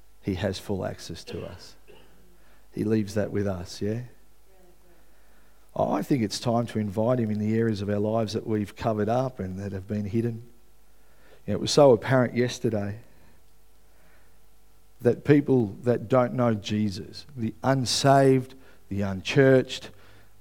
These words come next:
the ungodly, whatever terminology you'd like to use, those that, f-, biblically speaking, are gonna spend eternity separated from Father God, yeah? This is what I learnt yesterday. They don't want God. They don't want Jesus.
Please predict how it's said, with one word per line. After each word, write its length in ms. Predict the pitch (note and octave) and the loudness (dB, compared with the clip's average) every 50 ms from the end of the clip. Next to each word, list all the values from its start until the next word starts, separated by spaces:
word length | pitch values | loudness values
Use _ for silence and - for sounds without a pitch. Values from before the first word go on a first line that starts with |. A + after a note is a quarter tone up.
| - - | -16 -12
the 220 | G#2 G2+ A2 A2+ A#2 | -4 0 2 4 4
ungodly, 600 | A2+ A2 G#2+ G#2 G2+ A#2 C3+ C3+ C#3 C3+ C#3 C#3 | 4 4 2 0 4 6 8 8 8 6 4 4
whatever 360 | C3 C#3+ D#3 E3+ F3+ F3 F3 | 4 6 6 6 4 4 2
terminology 720 | - - - D3+ C#3 C3+ B2+ B2 B2 B2 B2 A#2+ G#2+ A2+ A2 | 0 0 -2 0 0 0 0 0 0 0 0 0 0 -2 -2
you'd 180 | A2 A2 G2+ A2 | -2 -2 -2 -2
like 220 | G#2+ G#2 G2 F#2+ - | -2 -2 -4 -6 -8
to 100 | - F#2 | -10 -10
use, 440 | F2 E2 D2+ C#2+ C2+ - - - - - - - - - - - - - - - - | -10 -10 -12 -16 -18 -20 -20 -20 -20 -20 -20 -20 -20 -20 -20 -20 -20 -20 -20 -14 -10
those 560 | - A#2 B2+ C#3+ D3+ D#3 D#3+ D#3 D#3 D3 - - | 4 10 12 12 12 12 12 10 8 6 6 6
that, 260 | B2 A#2+ A#2+ A#2 - | 8 8 8 6 4
f-, 220 | - - - - - - - B2+ - | -2 -12 -16 -16 -16 -16 -16 2 8
biblically 480 | C#3 D#3 D3+ D3 D3+ C#3+ D3 - C3+ A#2+ | 10 10 10 10 6 4 4 2 0 0
speaking, 580 | - - - - C3+ C#3 B2 - C#3 B2 A#2+ | 0 2 6 8 8 8 8 4 0 -2 -2
are 40 | G#2+ | -2
gonna 280 | F2+ - B2+ C3+ C#3 C3 | 0 0 0 0 0 -2
spend 460 | - - - - B2+ C3 C3 C3 B2+ | -4 -4 -2 0 0 2 0 0 -2
eternity 600 | A2 G2+ - - B2+ B2 B2+ C3 C3 C3 C#3 D#3 | -4 -6 -6 -4 -4 -2 -2 0 0 0 0 0
separated 800 | C#3 - - C3 A#2+ - C3 B2 A#2+ A#2+ B2 B2 B2+ C3 B2+ - | -2 -4 -4 -4 -4 -2 0 2 2 4 4 2 2 0 -2 -4
from 180 | - A2 G#2+ | -6 -10 -12
Father 360 | G2 - A#2 A2+ A2+ G#2+ G#2+ G2+ | -6 -2 0 0 0 0 -2 -6
God, 300 | G2+ G2 F2+ E2 D2+ - - | -8 -10 -10 -12 -14 -12 -8
yeah? 180 | - B2 C#3 D#3+ - - - - - - - - - - - - - - - - - | -6 -6 -6 -6 -10 -18 -20 -20 -20 -20 -20 -20 -20 -20 -20 -20 -20 -20 -20 -4 -2
This 160 | C3+ C3+ - | 0 0 2
is 120 | D#3 B2+ A#2+ | 0 0 2
what 100 | B2+ A#2+ | 2 2
I 60 | A#2 | 2
learnt 260 | A2+ A2+ A2+ G#2 - | 2 2 0 0 0
yesterday. 460 | A#2 A#2 G#2+ - - F#2+ G2+ G2+ G2+ - - - - - - - - - - - - - - - | -2 -2 -2 -2 -6 -8 -8 -8 -10 -14 -18 -20 -20 -20 -20 -20 -20 -20 -20 -20 -20 -10 4 6
They 120 | C3 C3 | 8 8
don't 200 | B2+ A#2 A2 - | 8 6 2 0
want 260 | A#2 A#2+ - - - | -2 -2 -4 -4 -4
God. 300 | - G2 - - - - - - - - - - - - - - - - - - - - - - - - - - - - - | -4 -2 -2 -6 -10 -14 -18 -20 -20 -20 -20 -20 -20 -20 -20 -20 -20 -20 -20 -20 -20 -20 -20 -20 -20 -20 -20 -20 -20 -8 -6
They 100 | - A2 | -4 -2
don't 140 | G#2+ A2 A2+ | -2 -2 -4
want 240 | G#2+ G#2 G#2+ - - | -4 -6 -8 -10 -8
Jesus. 580 | - A2 G#2+ G2+ G2+ G2+ - G2 G2+ - - | -4 -2 -2 -2 -2 -6 -8 -12 -14 -16 -20